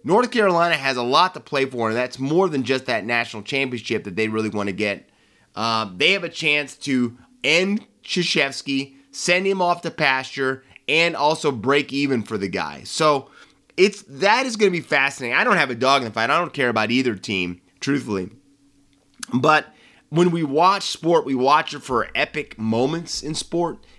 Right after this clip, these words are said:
And this, to me, could be an epic moment. And I think you're gonna see two teams leaving it all out on the hardwood, uh, this weekend. And then I think the other big story of the week,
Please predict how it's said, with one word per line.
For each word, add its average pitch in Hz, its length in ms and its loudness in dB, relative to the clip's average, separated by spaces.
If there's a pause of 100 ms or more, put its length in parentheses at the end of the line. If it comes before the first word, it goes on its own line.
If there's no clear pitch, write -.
(160)
And 120 220 0
this, 185 180 0
to 165 120 -4
me, 151 200 0
could 123 200 -6
be 120 120 4
an 104 140 -2
epic 127 320 -4
moment. 117 460 0 (280)
And 120 120 0
I 139 80 2
think 156 200 -4
you're 139 100 -4
gonna 135 120 0
see 127 220 -4
two 147 240 -6
teams 123 440 -2
leaving 120 260 2
it 110 200 -4
all 135 280 2
out 104 340 0 (340)
on 120 200 2
the 101 60 -2
hardwood, 101 640 0 (340)
uh, 95 180 0
this 104 300 -4
weekend. 107 480 -2 (640)
And 175 140 2
then 240 340 2 (200)
I 151 100 4
think 170 280 -2
the 139 120 0
other 190 160 4
big 170 220 0
story 160 440 0
of 113 120 -2
the 110 100 -4
week, 156 460 -4